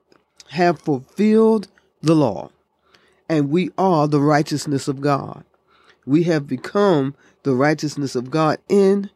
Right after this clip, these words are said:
Christ Jesus. And therefore we have this holiness. As long as we live, we're in right standing with God.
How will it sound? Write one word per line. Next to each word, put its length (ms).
Christ 440
Jesus. 580
And 180
therefore 360
we 160
have 340
this 140
holiness. 560
As 200
long 500
as 160
we 160
live, 580
we're 200
in 200
right 200
standing 440
with 160
God. 520